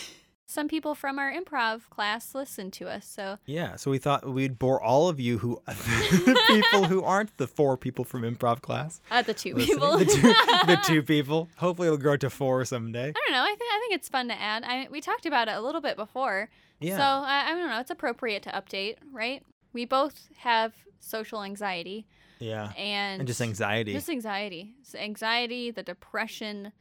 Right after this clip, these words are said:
Speaker 1: the O C D.
Speaker 2: Shell shock.
Speaker 1: That's not even, like, totally sarcastic either. Like, we're,
Speaker 2: I know.
Speaker 1: we're fucked.
Speaker 2: <laughs> Yeah.
Speaker 1: <laughs>
Speaker 2: Yeah. As someone who is anxious, with improv, it was comforting because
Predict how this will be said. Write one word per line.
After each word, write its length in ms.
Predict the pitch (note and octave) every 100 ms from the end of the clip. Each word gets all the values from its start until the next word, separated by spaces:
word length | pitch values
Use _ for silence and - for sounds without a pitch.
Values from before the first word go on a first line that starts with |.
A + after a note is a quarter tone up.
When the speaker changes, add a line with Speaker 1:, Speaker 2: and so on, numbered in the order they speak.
| _ _
Speaker 1:
the 180 | - F#2
O 140 | G#3+
C 340 | G#3+ - G#3 F3+
D. 460 | F#3 G3+ G3+ G3+ G3
Speaker 2:
Shell 280 | - A2+ G#2+
shock. 500 | - A2+ A2 - -
Speaker 1:
That's 240 | A#3 G#3+ -
not 200 | A3 A3
even, 240 | G3+ F3+
like, 160 | E3+ F3+
totally 320 | A3+ G#3+ F#3
sarcastic 640 | - E3+ A3+ A3 - F#3 G3+
either. 380 | A3+ A3 D#3+
Like, 160 | E3+ F#3+
we're, 60 | A#2
Speaker 2:
I 140 | A#2+
know. 160 | A#2 G#2+
Speaker 1:
we're 160 | G2+ G2
fucked. 420 | A3+ G#3+ - - G#2+ -
Speaker 2:
<laughs> 200 | G#3 E3+
Yeah. 160 | G3 C#3 - -
Speaker 1:
<laughs> 220 | - -
Speaker 2:
Yeah. 300 | C3 A2+ F#2+ G2+ -
As 140 | A#2+
someone 220 | E3 E3 C3+
who 120 | A2+
is 160 | A2+
anxious, 540 | C#3 D3+ - F#3+ - - -
with 180 | C3
improv, 480 | C#3 D#3+ D3+ B2 A2+
it 60 | A2
was 260 | A2+ A2 -
comforting 460 | C3+ C3 C3+ B2+
because 440 | A#2 - A#2+ A2